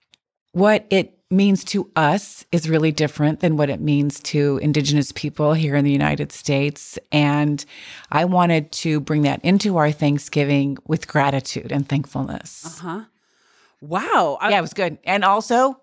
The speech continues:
Speaker 1: we ate grilled oysters <laughs> because I was like, "How can I find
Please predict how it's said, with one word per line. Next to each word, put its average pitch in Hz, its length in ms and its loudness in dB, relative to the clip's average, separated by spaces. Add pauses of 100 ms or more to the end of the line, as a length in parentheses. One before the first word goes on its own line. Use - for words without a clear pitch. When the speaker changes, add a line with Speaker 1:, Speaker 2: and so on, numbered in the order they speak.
(140)
Speaker 1:
we 202 180 -2
ate 208 220 2
grilled 208 240 0
oysters 262 500 -4
<laughs> - 0 -
because - 440 -4
I 214 120 -2
was 233 200 0
like, - 220 -4
"How 226 100 2
can 233 180 -4
I - 80 -2
find - 340 -8